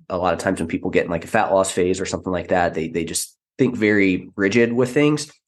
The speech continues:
And this can be nice to have a little bit of flexibility built in. And it can be something that helps you, uh, stick with it, right? 'Cause I think having some flexibility is nice in a fat loss phase. That's, again, we wanna find a method of eating that's gonna help you stick with it. And,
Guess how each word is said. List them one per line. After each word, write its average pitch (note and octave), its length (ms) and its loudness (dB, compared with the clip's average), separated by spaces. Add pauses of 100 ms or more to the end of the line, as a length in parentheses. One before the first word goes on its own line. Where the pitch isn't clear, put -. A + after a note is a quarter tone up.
(260)
And G#2 200 2
this G2+ 80 -2
can A2+ 100 -4
be G#2 100 4
nice F#2+ 240 2
to G2 60 -2
have F2+ 180 0
a F#2 40 0
little F2+ 180 -4
bit F2 120 0
of F2 120 -2
flexibility F2+ 600 -2
built F2 220 -2
in. F#2+ 120 0
And F2+ 100 -4
it F#2 80 -4
can A#2 80 -2
be A2 80 2
something C3+ 300 2
that C3 140 4
helps C#3 220 0
you, B2+ 260 2
uh, A2+ 100 2
stick C3 260 -2
with C3+ 160 0
it, - 120 -2
right? F2+ 200 0
'Cause F#2 300 -2 (260)
I G#2 40 0
think G2+ 120 2
having G#2 220 0
some G2 160 -4
flexibility F#2 640 2
is E2 100 0
nice F2 420 0
in F2+ 120 -4
a D#2 40 -4
fat E2+ 260 0
loss D#2+ 180 -4
phase. D2+ 260 -4
That's, - 260 -6 (360)
again, A#2 180 2
we G#2+ 80 4
wanna A#2 180 4
find A2+ 400 2 (380)
a G#2 160 4
method G2+ 340 2
of F2+ 320 2
eating F#2 260 0
that's F#2 160 -2
gonna F#2 160 0
help E2+ 220 0
you E2 100 -2
stick F2+ 260 0
with F2+ 200 2
it. G#2+ 180 2
And, E2 340 0